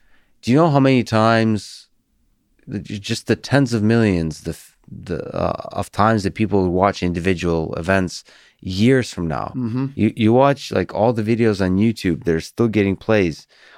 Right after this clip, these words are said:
Speaker 1: hundreds of millions of views on stuff that happened ten years ago, fifteen years ago.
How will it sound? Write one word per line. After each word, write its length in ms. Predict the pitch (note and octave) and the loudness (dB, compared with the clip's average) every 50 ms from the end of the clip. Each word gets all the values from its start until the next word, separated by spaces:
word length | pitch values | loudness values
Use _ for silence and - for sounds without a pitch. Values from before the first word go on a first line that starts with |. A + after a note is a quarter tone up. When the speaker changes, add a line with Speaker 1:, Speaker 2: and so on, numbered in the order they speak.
| _ - | _ -2
Speaker 1:
hundreds 320 | - A#2+ B2+ B2 B2+ A#2+ A#2+ | 0 0 2 2 0 0 2
of 60 | A2 | 2
millions 400 | A2 A2+ A#2 A#2 A2+ A2+ G#2+ F#2+ | 4 4 4 4 4 2 2 0
of 80 | G2 F#2 | -2 -2
views 500 | F2+ F#2+ G#2 A2 A2 G#2 G2 F2 - - - | 0 0 2 2 4 2 0 -2 -6 -10 -10
on 180 | - F2+ F2 | -8 -8 -8
stuff 280 | E2 - - A2 G#2 - | -6 -4 -2 -4 -2 0
that 160 | - G#2+ G2+ | 0 0 2
happened 340 | G#2 A2+ A2+ - G#2+ G2 F#2+ | 2 0 0 0 -2 -4 -2
ten 180 | - A#2+ A#2 A2+ | -2 -2 0 0
years 200 | A2 G2 G2 F#2 | 0 0 0 -2
ago, 220 | E2 - - D2+ | -4 -6 -6 -8
fifteen 400 | D2+ - - G2+ - - F#2+ F#2 | -6 -6 -8 -10 -8 -4 -4 -2
years 220 | F2 E2+ E2+ E2 D#2 | -2 -2 -2 -4 -4
ago. 260 | D#2+ D#2 D2+ D2+ D2 | -4 -4 -4 -6 -6